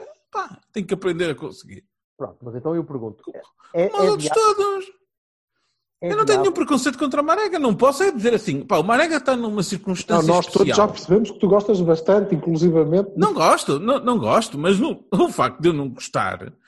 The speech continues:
Speaker 1: não quer dizer que não lhe reconheço qualidades. Eu sei onde é que ele, <laughs> já, já,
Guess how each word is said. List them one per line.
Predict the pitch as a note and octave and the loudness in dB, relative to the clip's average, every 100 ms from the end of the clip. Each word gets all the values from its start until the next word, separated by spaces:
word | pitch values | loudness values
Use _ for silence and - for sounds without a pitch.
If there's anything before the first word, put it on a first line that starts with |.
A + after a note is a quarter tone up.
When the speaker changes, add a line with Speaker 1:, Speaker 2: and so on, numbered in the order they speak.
| _ - | _ -10
Speaker 1:
não | E3 | -2
quer | E3+ | -2
dizer | C3 C3+ | -2 -4
que | |
não | D#3+ E3 | -4 -4
lhe | D#3 | -6
reconheço | - E3 F#3+ G3 | -8 -4 -2 -4
qualidades. | - G#3 A3+ D4+ C4 B3+ - - _ _ - | -4 -4 -2 -2 -4 -6 -14 -20 _ _ -4
Eu | F3 | -2
sei | E3 D3 | 0 -2
onde | D3+ | -2
é | D#3+ | -2
que | |
ele, | F#3 F#3 | -2 -2
<laughs> | D3 A#3 D3 | -4 -4 -6
já, | A#2+ F3 D3 A#2+ | -4 0 0 -2
já, | C#3+ C3+ A#2+ | 0 0 0